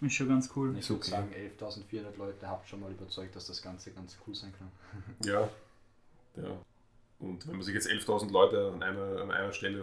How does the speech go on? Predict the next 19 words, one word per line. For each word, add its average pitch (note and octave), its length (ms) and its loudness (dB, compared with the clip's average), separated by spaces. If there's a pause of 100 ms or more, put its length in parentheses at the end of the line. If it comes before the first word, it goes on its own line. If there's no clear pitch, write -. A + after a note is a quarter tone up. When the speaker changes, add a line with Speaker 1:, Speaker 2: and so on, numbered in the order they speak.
(120)
Speaker 3:
also F#2+ 180 -4
an G2 80 0
einem F#2+ 180 -2
Platz F#2+ 280 0
versammeln, G2 420 -6
dann F#2+ 140 -6
ist F#2 80 -8
es F#2+ 80 -8
eh F#2+ 100 -6
schon F#2 160 -6
ganz E2+ 260 -8
cool. - 100 -8
Oder F#2+ 140 -6
wenn F#2+ 120 -2
elftausend F#2+ 460 -4
Leute E3+ 240 -6
bereit F#2 340 4
sind, F#2 200 -4
so, F#2 360 -6